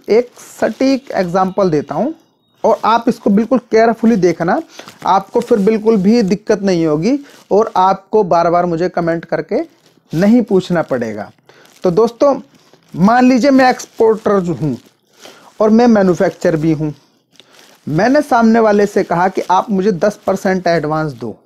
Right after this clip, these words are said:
तो नब्बे परसेंट मुझे अपनी तरफ से लगाना है। उस नब्बे परसेंट में मेरा आगे से आगे सारा नब्बे परसेंट उधार आ जाता है। तो मेरी जेब से तो कुछ नहीं लगा, दस परसेंट मैंने उससे लिया, नब्बे परसेंट मेरा उधार आ गया।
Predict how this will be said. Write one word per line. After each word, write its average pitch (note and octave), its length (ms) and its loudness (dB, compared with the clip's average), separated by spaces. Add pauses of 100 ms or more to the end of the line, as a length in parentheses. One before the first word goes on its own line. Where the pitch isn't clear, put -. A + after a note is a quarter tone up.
(1120)
तो F#3 80 0
नब्बे F3 320 0
परसेंट G3+ 380 -2
मुझे G3 220 0
अपनी G#3 340 0
तरफ G#3 200 -2
से G#3+ 100 -2
लगाना G3 360 0
है। G#3 100 0 (340)
उस - 180 -2
नब्बे F#3+ 480 0
परसेंट G3+ 560 -2
में F#3 240 -2
मेरा G3 320 2
आगे E3+ 360 0
से F3+ 220 -2
आगे D#3 460 -2
सारा F#3 320 0
नब्बे D#3+ 300 -6
परसेंट E3+ 420 -6 (680)
उधार G3 320 2
आ C#3+ 100 0
जाता A2+ 320 -8
है। A2 200 -12 (800)
तो D#3+ 80 2
मेरी D3+ 280 0
जेब F3 200 0
से A3 120 -2
तो G#3 100 0
कुछ G#3+ 200 -4
नहीं G#3+ 120 2
लगा, A3 140 2
दस F3+ 200 -2
परसेंट D#3+ 400 -2
मैंने D3+ 180 -4
उससे D3+ 260 -2
लिया, A#3 220 2
नब्बे F3+ 300 0
परसेंट D3+ 340 -6
मेरा C#3+ 200 -2
उधार D#3 300 -2
आ G#3 100 0
गया। G#3+ 220 0